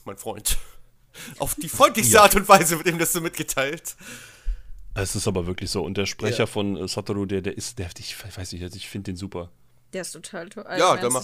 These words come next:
Speaker 1: das
Speaker 3: ist
Speaker 2: Ich find
Speaker 1: echt
Speaker 2: den
Speaker 3: das hat
Speaker 2: wirklich
Speaker 3: Satoru
Speaker 2: gut.
Speaker 3: im Insgesamten ist einfach so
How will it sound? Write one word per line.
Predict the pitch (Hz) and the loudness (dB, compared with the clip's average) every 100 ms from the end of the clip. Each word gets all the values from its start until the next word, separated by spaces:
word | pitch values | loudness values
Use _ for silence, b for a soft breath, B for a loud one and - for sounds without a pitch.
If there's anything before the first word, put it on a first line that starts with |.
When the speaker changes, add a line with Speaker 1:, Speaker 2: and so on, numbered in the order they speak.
| 117 | -4
Speaker 1:
das | |
Speaker 3:
ist | |
Speaker 2:
Ich | - | -6
find | - 98 | -4 -4
Speaker 1:
echt | 104 | -2
Speaker 2:
den | 95 | -4
Speaker 3:
das | 98 | -4
hat | 202 | -6
Speaker 2:
wirklich | 101 220 202 | -6 -6 -6
Speaker 3:
Satoru | 202 | -4
Speaker 2:
gut. | 190 190 | -6 -6
Speaker 3:
im | |
Insgesamten | 202 - 196 185 208 190 190 202 - | -12 -10 -10 -10 -10 -12 -14 -18 -18
ist | 226 - | -14 -14
einfach | - - - | -14 -20 -20
so | - - - 180 | -20 -20 -20 -20